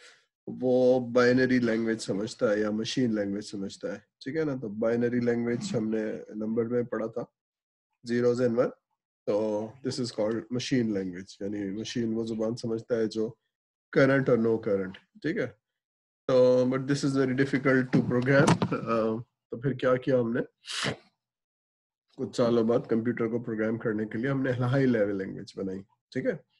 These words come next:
तो हाई level language जिसमें आप programming करते हैं, पहले एक, अ, अ, पच्चीस साल पहले जो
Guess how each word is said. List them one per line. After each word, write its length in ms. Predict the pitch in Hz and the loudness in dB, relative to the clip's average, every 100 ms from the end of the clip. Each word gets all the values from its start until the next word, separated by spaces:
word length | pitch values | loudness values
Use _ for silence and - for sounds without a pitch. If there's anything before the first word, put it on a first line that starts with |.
| _ _ - | _ _ -4
तो 60 | |
हाई 160 | 120 120 | 2 4
level 380 | 123 117 117 117 | 4 2 2 2
language 300 | 110 113 131 | 0 -2 -4
जिसमें 280 | 123 127 107 | -6 -2 -2
आप 60 | |
programming 500 | 110 101 98 101 101 | -4 -6 -6 -6 -8
करते 260 | 101 92 80 | -12 -12 -14
हैं, 100 | 92 - | -12 -6
पहले 280 | 113 117 113 | -2 0 -2
एक, 160 | 113 | -4
अ, 200 | 104 104 98 _ _ _ _ _ _ _ - | -6 -6 -8 _ _ _ _ _ _ _ -8
अ, 300 | 57 107 107 107 107 _ _ - | -6 -4 -6 -12 -18 _ _ -16
पच्चीस 320 | 117 - 120 | -12 -8 -4
साल 160 | 120 113 | -2 -2
पहले 300 | 113 113 113 | -2 -2 -2
जो 240 | 113 113 | -2 -4